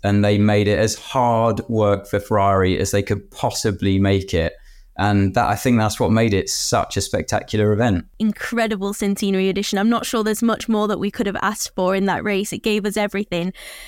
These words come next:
Speaker 2: How big of an impact, Ant, do you think Ferrari's win at Le Mans was? Because they are a huge manufacturer. Uh, the scarlet red is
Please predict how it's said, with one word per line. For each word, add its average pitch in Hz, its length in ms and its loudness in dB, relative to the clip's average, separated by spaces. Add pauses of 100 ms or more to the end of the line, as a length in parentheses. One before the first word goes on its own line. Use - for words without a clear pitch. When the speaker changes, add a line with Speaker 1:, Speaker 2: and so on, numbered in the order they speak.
(100)
Speaker 2:
How 370 260 0
big 359 180 -2
of 302 60 -2
an 285 160 2
impact, 269 500 -2
Ant, 202 240 -6
do 233 100 -2
you 220 120 0
think 220 340 -2
Ferrari's 208 560 0 (120)
win 202 340 -2 (100)
at 202 180 -2
Le 208 60 0
Mans 196 320 2
was? 185 320 0
Because 202 400 -4
they 220 100 0
are 214 200 2
a - 20 -2
huge 311 480 -2
manufacturer. 196 1000 0 (360)
Uh, 190 140 0
the 196 100 -8
scarlet 269 720 0
red 214 600 -2 (280)
is 214 160 -2